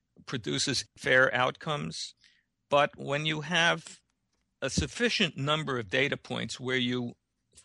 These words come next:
find yourself scratching your head, and I think it's time to pull back and say, uh, "Let's take a look at this system systematically."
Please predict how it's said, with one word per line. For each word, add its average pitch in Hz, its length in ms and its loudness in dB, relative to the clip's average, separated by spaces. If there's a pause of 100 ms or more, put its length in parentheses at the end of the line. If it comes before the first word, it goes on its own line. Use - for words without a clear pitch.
(160)
find 226 300 6
yourself 156 380 0
scratching 139 480 0
your 113 140 -2
head, 113 360 0 (480)
and - 80 0
I 214 40 4
think 226 200 0
it's - 140 -4
time 143 300 0
to 131 300 -2 (480)
pull 180 200 2
back 127 460 2 (300)
and 127 140 -8
say, 135 320 0 (260)
uh, 143 340 2 (440)
"Let's - 240 -2
take 170 220 0
a 139 60 -2
look 123 200 -4
at 107 120 -8
this - 140 -6
system - 380 -8 (100)
systematically." 104 880 -6